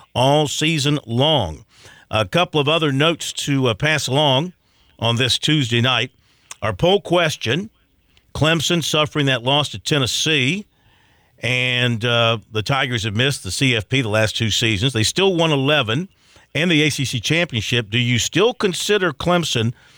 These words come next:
a nationally elite program? A thousand and eighty-three votes are in. Sixty-six point eight percent say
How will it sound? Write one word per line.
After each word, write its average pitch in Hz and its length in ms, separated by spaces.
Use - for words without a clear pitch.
a 107 120
nationally 156 640
elite 120 480
program? 120 640
A 82 80
thousand 151 560
and 117 120
eighty-three 143 560
votes 127 440
are 98 120
in. 175 360
Sixty-six 160 720
point 135 260
eight 147 160
percent 147 460
say 143 400